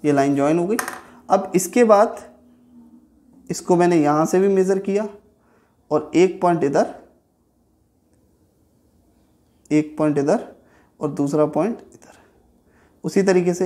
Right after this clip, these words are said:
इस तरह से भी एक पॉइंट इधर और दूसरा पॉइंट इधर।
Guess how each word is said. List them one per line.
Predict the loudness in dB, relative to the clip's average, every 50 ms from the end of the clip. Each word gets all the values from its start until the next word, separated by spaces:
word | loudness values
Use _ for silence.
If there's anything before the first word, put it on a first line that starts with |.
| -6 -6 -10
इस | -8 -4 -2
तरह | -2 -2
से | -2 -2 -4 -2
भी | -2 -4 -8 -10 -18 -20 -20 _ _ _ _ _ _ _ _ _ _ _ _ _ _ _ _ _ _ _ _ _ _ _ _ _ _ _ _ _ _ _ _ _ _ _ _ _ _ _ _ _ _ _ _ _ _ _ _ _ _ _ _ _ _ _ _ _ _ _ _ _ _ _ _ _ _ _ _ -2
एक | 0 0 0 0 -2 -4
पॉइंट | -2 -2 -2 -2 -2
इधर | -2 -2 -2 -4 -4 -8 -20 -20 _ _ _ _ _ _ _ -14
और | -12 -10
दूसरा | -8 -6 -6 -4 -4 -4 -6
पॉइंट | -4 -4 -4 -4 -4 -4 -8 -12 -20 -20 _ _ _ _ _ _ -12
इधर। | -10 -10 -10 -12